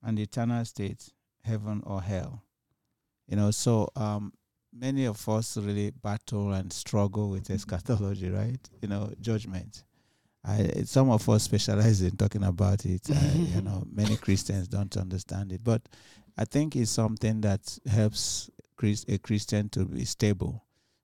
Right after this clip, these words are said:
Speaker 1: 'cause that's something that people used to throw us off. You know, what's gonna happen in the, in the last days? Is it rapture or,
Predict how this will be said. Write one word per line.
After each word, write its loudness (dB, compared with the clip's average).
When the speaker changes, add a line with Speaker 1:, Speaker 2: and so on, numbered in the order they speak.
Speaker 1:
'cause 4
that's 6
something 2
that 2
people 4
used 6
to 2
throw 2
us 0
off. -2
You 2
know, 4
what's 4
gonna 8
happen 4
in -2
the, 6
in 2
the 4
last 4
days? -2
Is 0
it 6
rapture 6
or, 4